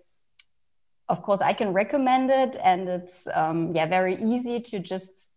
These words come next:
go from one country, let's say, to the Netherlands. From Cologne, it's just forty minutes and you can cross the border, but of course, it's not necessary. Then we do have, um, a huge focus on our,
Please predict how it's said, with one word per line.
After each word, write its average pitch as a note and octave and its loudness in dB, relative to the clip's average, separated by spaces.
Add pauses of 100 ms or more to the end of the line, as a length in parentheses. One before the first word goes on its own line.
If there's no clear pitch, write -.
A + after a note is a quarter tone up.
go F#3 2
from F#3 -4
one F#3+ 2
country, F#3+ -4
let's F3 -2
say, F3 -4
to F3+ -6
the E3+ -6
Netherlands. G#3+ -2
From F#3 -4
Cologne, F3+ 0
it's F#3 -6
just F#3 -6
forty F#3+ -2
minutes F#3 0
and F3+ -4
you F3 -12
can F3 -4
cross F3+ -4
the F3 -6
border, A3 -2 (420)
but G#3 -2
of G#3 -2
course, F#3+ -2
it's - -12
not E3 -8
necessary. - -12 (600)
Then G#3+ 0
we B3 0
do B3+ -2
have, A#3 -2 (160)
um, F#3+ 0 (100)
a F3+ -6 (120)
huge C#4+ 0 (100)
focus A3 -2
on F#3 0
our, E3+ 0